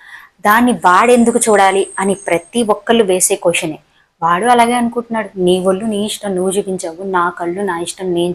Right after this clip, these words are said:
చూశాను" అని అంటున్నాడు. దానికి మన దగ్గర సమాధానం ఉందా?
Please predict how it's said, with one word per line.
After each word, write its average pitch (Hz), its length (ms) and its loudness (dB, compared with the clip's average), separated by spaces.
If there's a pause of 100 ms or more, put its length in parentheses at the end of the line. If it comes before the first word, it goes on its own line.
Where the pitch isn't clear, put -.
చూశాను" 165 380 -6 (400)
అని 196 120 -2
అంటున్నాడు. 165 540 -14
దానికి 202 220 -2
మన 185 140 0
దగ్గర 170 200 -2
సమాధానం 202 520 -2
ఉందా? 202 260 -4